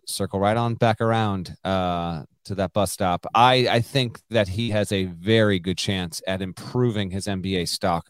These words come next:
a year from now. If Zach Edey developmentally gets even better, he's seven four, can pass well, will improve his touch, could even pr-, improve his defense, just everything, just a little bit better here and there.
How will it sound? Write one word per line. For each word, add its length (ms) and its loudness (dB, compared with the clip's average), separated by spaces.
a 60 -2
year 360 0
from 260 -4
now. 280 -2
If 120 2
Zach 240 6
Edey 480 2
developmentally 840 2
gets 180 -2
even 220 -2
better, 280 2
he's 260 0
seven 340 4
four, 360 4
can 120 -6
pass 420 0
well, 380 6
will 180 2
improve 300 2
his 120 -2
touch, 580 2
could 140 0
even 160 0
pr-, 200 -6
improve 320 -2
his 120 -2
defense, 340 0
just 200 0
everything, 420 4
just 160 -4
a 40 2
little 380 2
bit 100 2
better 220 2
here 180 0
and 140 0
there. 320 2